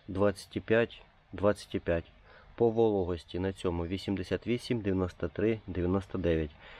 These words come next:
Трішечки розбіг є. Потім цей. Так, що у нас тут? Ага, зовні у нас дев'ятнадцять і два,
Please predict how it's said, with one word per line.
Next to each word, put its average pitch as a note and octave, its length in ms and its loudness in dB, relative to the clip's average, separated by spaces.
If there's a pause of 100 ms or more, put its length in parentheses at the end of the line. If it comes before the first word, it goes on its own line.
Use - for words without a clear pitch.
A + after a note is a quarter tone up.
(220)
Трішечки G2 460 -4
розбіг G2 480 0
є. E2 240 2 (1300)
Потім C3 440 4
цей. G#2 460 2 (640)
Так, G2 300 -2
що - 180 -2
у G#2 60 2
нас G2+ 260 -2
тут? - 320 -4 (1300)
Ага, E2 480 2
зовні F#2 460 4
у F2 60 2
нас F2 340 -2
дев'ятнадцять F#2+ 680 0
і F#2+ 40 0
два, A#2+ 320 2